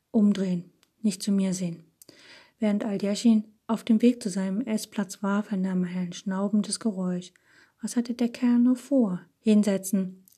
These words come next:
Aljechin tat, was ihm gehießen war. In seinen Händen hielt der Kellner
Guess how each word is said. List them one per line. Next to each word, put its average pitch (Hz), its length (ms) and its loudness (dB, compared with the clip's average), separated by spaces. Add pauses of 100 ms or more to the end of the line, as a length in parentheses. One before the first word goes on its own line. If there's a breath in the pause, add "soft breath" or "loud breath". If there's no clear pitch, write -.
(100)
Aljechin 190 440 -6
tat, 202 400 -6
was 190 160 -10
ihm 214 100 -2
gehießen 190 500 -6
war. 175 220 -8 (680 soft breath)
In 208 120 0
seinen 196 240 0
Händen 233 400 6
hielt 208 320 4
der 185 80 -6
Kellner 202 500 0